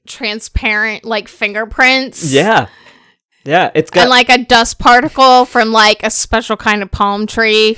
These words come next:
Speaker 2: <laughs>
Speaker 1: because that's where it took place.
Speaker 2: Uh-huh. Exactly.
Speaker 1: Gotta
Speaker 2: That's
Speaker 1: get
Speaker 2: a
Speaker 1: that fr-, forensic botany.
Speaker 2: Mm-hmm. Mm-hmm.
Speaker 1: Now.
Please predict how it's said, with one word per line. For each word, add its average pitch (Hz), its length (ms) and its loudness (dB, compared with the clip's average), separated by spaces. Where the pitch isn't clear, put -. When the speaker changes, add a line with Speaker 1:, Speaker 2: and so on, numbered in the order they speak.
Speaker 2:
<laughs> 220 160 -6
Speaker 1:
because 254 340 -4
that's - 440 0
where 208 240 2
it 202 80 -6
took 208 180 -8
place. 196 720 -4
Speaker 2:
Uh-huh. 131 300 0
Exactly. 113 580 -4
Speaker 1:
Gotta 214 180 -2
Speaker 2:
That's 127 60 -2
Speaker 1:
get 208 120 -2
Speaker 2:
a - 20 -16
Speaker 1:
that 220 220 0
fr-, 233 360 -2
forensic 320 580 0
botany. 196 600 0
Speaker 2:
Mm-hmm. 156 300 -4
Mm-hmm. 165 320 -6
Speaker 1:
Now. 220 460 -4